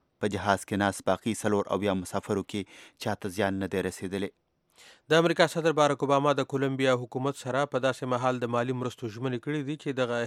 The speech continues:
Speaker 2: هیواد د ملک کیڼلاسي ګوریلا ډلې د پنځوس کالو راسې جنګ بندۍ لپاره یو امن لوزنامې ته تیار دی. اعلان صدر اوباما د زیارت په ورځ وایټ هاوس کې د کولمبیا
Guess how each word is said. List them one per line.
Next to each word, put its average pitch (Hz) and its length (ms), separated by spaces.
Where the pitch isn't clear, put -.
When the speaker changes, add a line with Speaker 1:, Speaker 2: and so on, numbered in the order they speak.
Speaker 2:
هیواد 123 400
د - 20
ملک 123 260
کیڼلاسي 131 600
ګوریلا 123 360
ډلې 127 360
د - 20
پنځوس 127 480
کالو 139 320
راسې 120 540
جنګ 117 240
بندۍ 117 280
لپاره 120 380
یو 117 120
امن 113 200
لوزنامې 113 480
ته - 140
تیار 117 300
دی. 117 100
اعلان 147 280
صدر 127 320
اوباما 127 340
د 127 240
زیارت 127 260
په 120 140
ورځ 117 180
وایټ 117 260
هاوس 117 280
کې 127 100
د - 100
کولمبیا 123 400